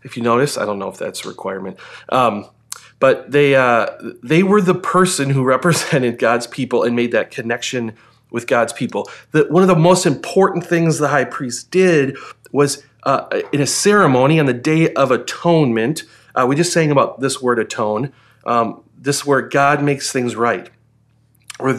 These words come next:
where he takes the sin of the people that deserves death, and in this ceremony, the high priest would take two goats, and one goat he would pray the sins of the people, kind of put the sins of all the people on the goat.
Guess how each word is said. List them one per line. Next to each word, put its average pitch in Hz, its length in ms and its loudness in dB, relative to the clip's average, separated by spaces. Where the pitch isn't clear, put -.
where 135 160 -2
he 143 140 -8
takes - 480 -6
the 139 80 -2
sin 190 540 2
of 143 240 -2
the 143 60 0
people 135 840 -6
that 139 140 0
deserves 151 420 0
death, 135 580 -2
and 147 100 2
in 160 80 4
this 160 200 2
ceremony, 143 600 2
the 135 120 0
high 151 160 2
priest 156 300 -2
would 143 100 -4
take 143 220 -4
two 170 200 -2
goats, - 680 -2
and 139 160 0
one 175 220 4
goat 180 260 2
he 156 140 0
would 139 180 -2
pray 175 440 2
the 175 120 0
sins 170 580 0
of 135 200 -2
the 131 80 -8
people, 123 380 -6
kind 147 200 -4
of - 280 -20
put 214 220 -2
the 214 80 2
sins 185 440 2
of 139 100 -2
all 143 220 2
the 160 80 0
people 156 400 -4
on 123 180 0
the 120 60 -2
goat. 110 360 -4